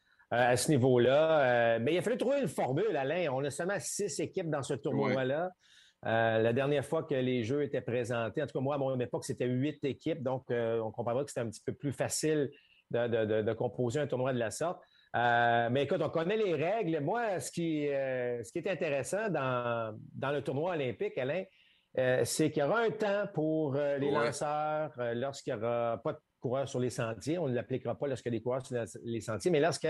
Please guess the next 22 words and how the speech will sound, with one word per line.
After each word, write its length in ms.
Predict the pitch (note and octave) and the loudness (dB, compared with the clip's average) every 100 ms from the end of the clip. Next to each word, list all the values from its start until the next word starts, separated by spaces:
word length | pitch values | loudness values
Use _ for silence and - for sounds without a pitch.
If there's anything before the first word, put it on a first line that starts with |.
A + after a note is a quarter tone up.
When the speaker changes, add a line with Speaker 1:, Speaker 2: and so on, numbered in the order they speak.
| D#3+ | 2
Speaker 1:
n'y 80 | D3 | 2
a 40 | |
pas 100 | D3+ | -2
de 60 | - | -2
coureurs 200 | D3 E3 | -2 -2
sur 100 | C#3 | -4
les 60 | |
sentiers, 300 | A#2 B2 F3+ | -4 -4 -2
il 20 | D#3 | 0
y 40 | |
a 40 | |
un 120 | C3 C3+ | 0 -2
temps. 260 | D3 C#3+ C#3+ - - | -2 -4 -6 -18 -4
Les 140 | F3 | -2
frappeurs 420 | C#3 D#3 - G#3 F#3+ | 0 -2 0 0 0
ne 80 | |
pourront 320 | C3+ F#3 G#3 - | 0 -2 -2 -2
pas 200 | G3 F3 | -4 -2
se 120 | C#3 | -2
retirer 380 | C#3 - D3 D3+ | -4 -2 -2 -2
du 80 | A#2+ | -2
rectangle, 720 | C3 - C#3+ D3 C3 B2+ | -4 -2 -4 -2 -2 -2